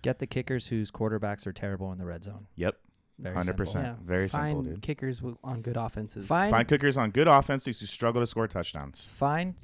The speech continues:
Speaker 1: kickers on the same team as Derek Carr.
Speaker 3: Yeah.
Speaker 2: <laughs> That's
Speaker 3: That's
Speaker 2: a
Speaker 3: a
Speaker 2: good
Speaker 3: good
Speaker 2: one,
Speaker 3: point.
Speaker 2: dude.
Speaker 1: Yep.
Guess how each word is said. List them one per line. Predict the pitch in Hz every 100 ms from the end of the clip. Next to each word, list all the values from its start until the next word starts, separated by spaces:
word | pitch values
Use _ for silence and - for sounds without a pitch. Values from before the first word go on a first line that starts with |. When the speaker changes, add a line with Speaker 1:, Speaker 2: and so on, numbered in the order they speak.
| -
Speaker 1:
kickers | - 156 165 160 156 - _ _ _ _ _ _ _ _
on | 117
the | 110
same | 127 127
team | 127
as | 113
Derek | - 107
Carr. | - - - _ _ - _ -
Speaker 3:
Yeah. | - 135 _ _ - -
Speaker 2:
<laughs> | - - 480
That's | - - - -
Speaker 3:
That's | 127 -
Speaker 2:
a |
Speaker 3:
a | 123
Speaker 2:
good | 139
Speaker 3:
good |
Speaker 2:
one, | 165
Speaker 3:
point. | 156 175
Speaker 2:
dude. | 208 -
Speaker 1:
Yep. | 107